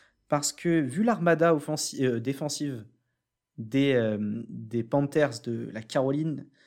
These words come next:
je ne vois que Dallas Goedert comme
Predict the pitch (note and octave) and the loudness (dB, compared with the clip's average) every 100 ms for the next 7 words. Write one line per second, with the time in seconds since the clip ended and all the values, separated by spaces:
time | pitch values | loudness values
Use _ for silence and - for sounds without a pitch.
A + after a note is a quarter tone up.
0 | _ _ _ _ - A2+ C#3+ D3 C#3 D#3 | _ _ _ _ -8 0 2 2 2 2
1 | D#3 - G#3 F#3+ F#3+ - _ _ _ - | 0 2 6 6 4 -14 _ _ _ 0
2 | D3+ D#3 C#3+ C3+ C#3 C#3 D3+ - - _ | 4 6 4 2 0 2 0 -2 -20 _
3 | _ - C3 B2 A2 | _ -2 0 0 -4